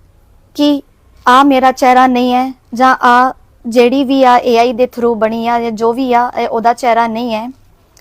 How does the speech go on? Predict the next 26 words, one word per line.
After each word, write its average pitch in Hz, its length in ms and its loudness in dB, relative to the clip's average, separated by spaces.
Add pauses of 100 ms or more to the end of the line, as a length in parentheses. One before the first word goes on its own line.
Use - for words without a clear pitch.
(1200)
ਅਸੀਂ 311 300 -2
ਗੁਰੂ 269 180 0
ਗੋਬਿੰਦ 262 340 2
ਸਿੰਘ 285 220 0
ਜੀ 262 120 -2
ਦੇ 277 140 2
ਲਾਲ 214 320 2
ਹਾਂ, 226 300 -6 (460)
ਅਸੀਂ 262 240 -4
ਵੀ 294 100 -2
ਖੰਡੇ 254 320 0
ਬਾਟੇ 233 300 0
ਦੀ 233 140 -6
ਪੌਲ 220 380 0
ਲਈ 214 200 -2
ਹੋਈ 214 240 -4
ਹੈ, 233 160 -4 (1000)
ਪਰ 277 340 2 (1040)
ਥੋੜ੍ਹੀ 285 380 2
ਸ਼ਰਮ 277 460 0
ਕਰੋ 254 460 0 (680)
ਕਿ 285 100 -2
ਤੁਹਾਡੇ 269 400 2
ਆਪਣੇ 269 360 0
ਘਰ 262 240 2
ਵੀ 262 360 -4